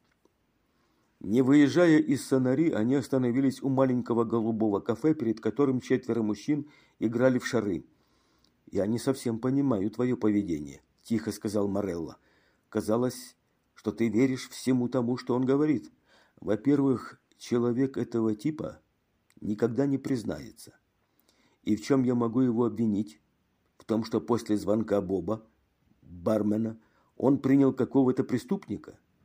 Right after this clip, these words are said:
Я даже не знаю, как выглядит этот револьвер". "Он на самом деле существует?" "Да,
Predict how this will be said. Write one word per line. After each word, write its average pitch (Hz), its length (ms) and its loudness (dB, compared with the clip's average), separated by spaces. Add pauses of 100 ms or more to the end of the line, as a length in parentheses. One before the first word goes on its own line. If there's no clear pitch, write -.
(160)
Я 95 180 -10
даже 98 260 -2
не 135 120 4
знаю, 123 400 2
как 147 240 0
выглядит 127 500 -4
этот 135 300 -4
револьвер". 90 500 -4 (1120)
"Он 101 180 -4
на 101 100 -2
самом 170 360 2
деле 185 240 0
существует?" - 840 -8 (1300)
"Да, 95 500 0